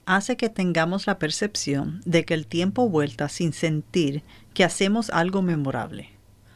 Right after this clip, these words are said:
Laura Vanderkam, autora del libro Off the Clock, Feel Less Busy While Getting More Done, dice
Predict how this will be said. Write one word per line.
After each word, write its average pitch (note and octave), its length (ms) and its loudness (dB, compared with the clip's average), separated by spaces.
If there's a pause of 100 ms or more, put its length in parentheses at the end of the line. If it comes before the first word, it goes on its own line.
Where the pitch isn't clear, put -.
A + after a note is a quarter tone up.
(180)
Laura F3 440 4
Vanderkam, C#3 760 -2 (360)
autora F3 520 4
del G#3 200 2
libro C#3 340 0 (880)
Off E3+ 220 2
the F#3+ 100 0
Clock, D3+ 360 -2 (520)
Feel E3 380 2
Less E3 320 4
Busy C#3 420 0 (120)
While E3 180 2
Getting D3+ 240 4
More D3 220 4
Done, B2+ 300 0 (680)
dice F3 600 2